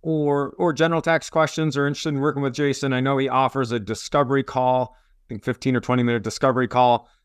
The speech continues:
um, for, for a, a prospective client, making sure it's a good fit. What's the best way people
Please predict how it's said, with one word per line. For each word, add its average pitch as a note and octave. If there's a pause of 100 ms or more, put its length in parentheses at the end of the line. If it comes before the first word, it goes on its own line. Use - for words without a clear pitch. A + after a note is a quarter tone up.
(260)
um, G2+ (260)
for, C3 (200)
for B2 (760)
a, A2+
a G#2+
prospective B2 (200)
client, C#3+
making B2+
sure B2+
it's A2
a G2+
good G#2
fit. C#3+ (440)
What's A#2
the F3
best D#3+
way C3+
people C3